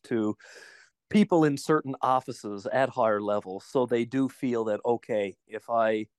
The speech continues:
am able to bring this issue forward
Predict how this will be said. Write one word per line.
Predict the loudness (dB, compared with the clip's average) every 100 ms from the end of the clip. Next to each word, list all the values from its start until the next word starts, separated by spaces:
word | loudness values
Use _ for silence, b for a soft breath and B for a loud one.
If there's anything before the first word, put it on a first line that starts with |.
| _ _ _ _ -8
am | -6
able | -4 -4 -4 -6
to | -6 -8
bring | -2 -2 -2 -2
this | -2 -2
issue | -8 -4 -4
forward | -2 2 4 4 2 0